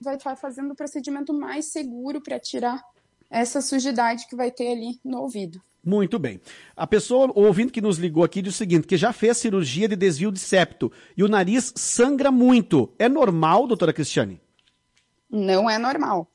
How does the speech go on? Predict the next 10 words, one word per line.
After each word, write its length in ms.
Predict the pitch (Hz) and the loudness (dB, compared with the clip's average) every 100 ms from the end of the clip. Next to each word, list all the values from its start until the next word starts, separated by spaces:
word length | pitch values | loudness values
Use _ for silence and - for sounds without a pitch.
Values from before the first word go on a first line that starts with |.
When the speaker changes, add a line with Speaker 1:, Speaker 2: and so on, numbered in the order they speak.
| _ _ | _ _
Speaker 1:
mas 360 | - 196 196 202 | -12 -8 -8 -10
isso 240 | 214 - _ | -14 -16 _
pode 320 | 226 214 226 | 0 0 0
acontecer, 680 | 247 262 254 277 - 226 247 _ _ _ - | -4 -8 -10 -12 -10 -10 -10 _ _ _ -10
às 180 | 214 | -8
vezes, 340 | 214 214 247 233 | -6 -6 -6 -6
ou 240 | 233 320 | -4 -4
porque 500 | - 247 - 233 220 _ _ _ _ | -6 -12 -10 -12 -12 _ _ _ _
foi, 560 | - 247 254 277 202 - | -6 0 0 0 -6 -12
né, 380 | 220 220 240 | -10 -8 -10